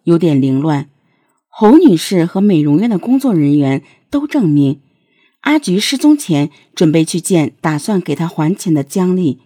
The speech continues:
而姜丽下落不明，却另有一个人以阿菊的名义发来短信。各种各样的推测萦绕在办案人员的脑海里。阿菊离开美容院后，是直接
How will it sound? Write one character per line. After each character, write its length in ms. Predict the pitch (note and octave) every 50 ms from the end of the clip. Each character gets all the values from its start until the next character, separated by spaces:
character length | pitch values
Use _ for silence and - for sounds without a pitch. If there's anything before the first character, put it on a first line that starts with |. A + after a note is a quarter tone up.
| _ _ _ _ _ _ _ _ _ _ _ _ _ _ -
而 120 | - F3+ F3+
姜 320 | F3 - A3 G3 F#3+ F#3+
丽 220 | G3 F#3+ E3+ C3+ D#3+
下 240 | - - C#4 C4
落 160 | A3+ G3 E3 D3
不 160 | - F3 D#3
明， 320 | D3+ D3 C#3 C#3 C#3+ C#3+ - - - _
却 160 | - - D4+
另 200 | C#4 D#4+ F4 E4+
有 120 | C4+ F3
一 120 | D3+ D3 D3+
个 120 | - F#3
人 280 | E3 D#3 C#3 C#3+ D3 D3 - _ _
以 140 | - F3 F3+
阿 280 | - - B3+ C4+ C#4+
菊 180 | C#4+ - F#3 E3+
的 120 | F3+ B3
名 200 | A3+ F#3+ E3 D3
义 220 | D3 D#3 D#3+ D#3 D3+
发 220 | - - B3+ B3+
来 160 | A#3 F3 E3
短 240 | - - E3 C3+ A#2+
信。 340 | - - - E3+ D3 B2 - _ _ _ _ _ _ _ _ _ _ _ _ _ _ _ -
各 180 | - D#4 D4
种 220 | - - D3 C#3+ C#3
各 100 | - E3+
样 180 | E3+ D#3 D3
的 120 | D3 C#3+ C#3
推 260 | - - - F3+ F3
测 340 | - - - F#3+ D#3 C#3+ C#3+ _ _ _ _
萦 180 | - D#3+ D#3+ F3+
绕 200 | G3+ G3 E3+ D3
在 180 | - D3+ C#3+
办 220 | C#3+ - G#3 F3 D#3+
案 180 | D#3+ D3+ D3
人 160 | D3 C#3 C#3+
员 100 | D3 D3
的 120 | C#3 C#3+ C#3
脑 180 | C#3 C3 A#2+
海 240 | A#2 - - D3 C#3
里。 240 | C#3 C#3+ C3 B2 - _ _ _ _ _ _ _ _ _ _ _ _ _ _ _ _
阿 180 | - C4+ C#4+ D4+
菊 380 | D4 - E3+ D#3+ D#3 F3 E3 -
离 120 | - E3+ F#3+
开 200 | - - B3 B3
美 160 | A#3+ G3+ D3+
容 180 | C3+ C3 C3 D3
院 180 | E3+ E3+ D3+
后， 340 | D3+ - - D#3+ C#3+ C#3 C#3 _ - - _ _
是 180 | - - - C4
直 240 | - - F3 F3+ G#3
接 320 | - C4+ C#4 C#4+ C#4+ C#4+